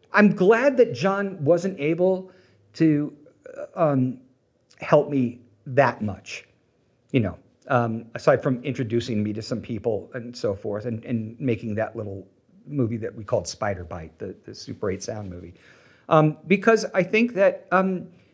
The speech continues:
I think you have to earn it yourself. I mean, you, I,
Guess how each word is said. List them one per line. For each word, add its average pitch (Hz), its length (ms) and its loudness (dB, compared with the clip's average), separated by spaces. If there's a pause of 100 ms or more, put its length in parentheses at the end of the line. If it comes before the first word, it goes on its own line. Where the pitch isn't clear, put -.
I 165 60 4
think 247 180 -4
you 247 60 2
have 240 100 -2
to 196 140 4
earn 220 240 2
it - 220 -4 (200)
yourself. 170 520 -6
I 143 80 -12
mean, 139 160 -6
you, 131 240 -10 (720)
I, 135 160 -4